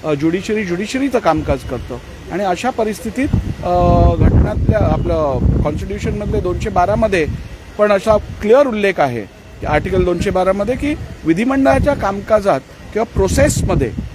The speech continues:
अ, कुठचाही कोर्ट हस्तक्षेप करत नाही आणि आत्ता, अ, विधिमंडळाला, अ,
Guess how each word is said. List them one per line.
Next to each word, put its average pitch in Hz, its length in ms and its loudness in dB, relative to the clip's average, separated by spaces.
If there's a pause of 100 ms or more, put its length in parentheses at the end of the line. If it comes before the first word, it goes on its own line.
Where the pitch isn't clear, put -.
(120)
अ, 165 220 4
कुठचाही 226 460 -2
कोर्ट 233 280 0
हस्तक्षेप 208 400 -4 (100)
करत 233 240 2
नाही 240 140 -4
आणि 262 360 0 (640)
आत्ता, 135 300 -4
अ, 107 460 -4 (200)
विधिमंडळाला, 180 760 2 (380)
अ, 147 80 -6